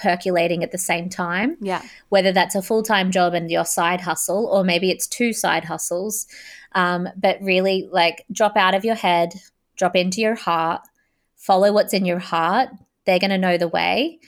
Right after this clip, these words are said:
Speaker 1: And also, whatever it is that you wanna be, like, you wanna be a successful, uh, you know, photographer, you wanna be a successful this, you wanna just, like, step into that identity already.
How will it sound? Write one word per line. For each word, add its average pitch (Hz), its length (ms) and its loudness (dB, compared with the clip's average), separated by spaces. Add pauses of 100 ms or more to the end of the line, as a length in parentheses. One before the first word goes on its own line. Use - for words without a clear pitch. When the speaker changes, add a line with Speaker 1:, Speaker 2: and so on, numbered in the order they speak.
(440)
Speaker 1:
And 185 260 2
also, 196 640 2
whatever 240 460 2
it 392 140 2
is 277 160 2
that 226 100 2
you 220 120 0
wanna 196 260 0
be, 190 500 -6 (340)
like, 185 340 2
you 226 140 0
wanna 214 180 2
be 202 140 2
a 208 60 2
successful, 196 960 0 (240)
uh, 180 320 4
you 202 80 -2
know, 185 140 2
photographer, 185 560 0
you 170 100 0
wanna 202 160 0
be 190 80 0
a 190 60 0
successful 202 480 -4
this, 180 320 0
you 180 60 -2
wanna 185 220 0 (320)
just, - 220 -4
like, 403 160 0
step - 360 0
into 349 200 0
that 226 160 4
identity 196 640 0
already. 160 540 -2